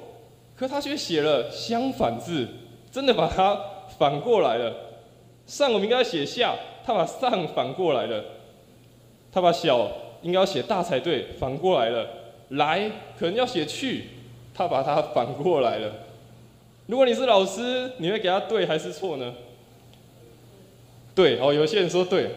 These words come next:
好。旁边有一题叫造句，这个造句叫做得意。这个孩子很聪明，他造了，造句说，“妈妈每天煮菜都用得意的一天来煮菜。”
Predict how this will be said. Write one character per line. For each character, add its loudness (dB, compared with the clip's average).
好。 -12
旁 2
边 -2
有 4
一 0
题 -6
叫 0
造 4
句， -4
这 -12
个 2
造 0
句 -4
叫 -2
做 0
得 4
意。 0
这 0
个 2
孩 0
子 -2
很 -2
聪 -2
明， 0
他 -2
造 2
了， 0
造 2
句 -6
说 -2
，“妈 0
妈 2
每 0
天 0
煮 -8
菜 -2
都 -2
用 -2
得 2
意 0
的 0
一 -6
天 -2
来 2
煮 -8
菜。” -4